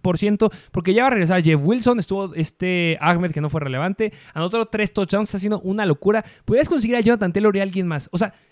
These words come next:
está por eso. Está aquí por eso. Porque quiero ese trade. Quiero el trade de Raheem Mostert por Jonathan Taylor. De verdad, lo que está haciendo Raheem Mostert lo puede hacer Jonathan Taylor sin ningún problema a futuro.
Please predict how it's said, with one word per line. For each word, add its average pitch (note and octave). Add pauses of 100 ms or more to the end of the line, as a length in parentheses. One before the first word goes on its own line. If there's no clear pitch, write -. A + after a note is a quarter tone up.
(120)
está D4
por C#4+
eso. C#4 (120)
Está G3+
aquí D4
por D4
eso. F#3 (300)
Porque A3
quiero C4+
ese A3+
trade. A3+ (320)
Quiero B3
el A#3+
trade B3
de A3+
Raheem G#3
Mostert A#3+
por F3
Jonathan F#3
Taylor. E3+
De D#3
verdad, G3 (180)
lo E3+
que -
está A#3+
haciendo A#3+
Raheem G3
Mostert G#3
lo E3
puede G#3
hacer G3
Jonathan F3+
Taylor F3
sin D#3
ningún D#3+
problema E3+ (320)
a D#3+
futuro. D#3+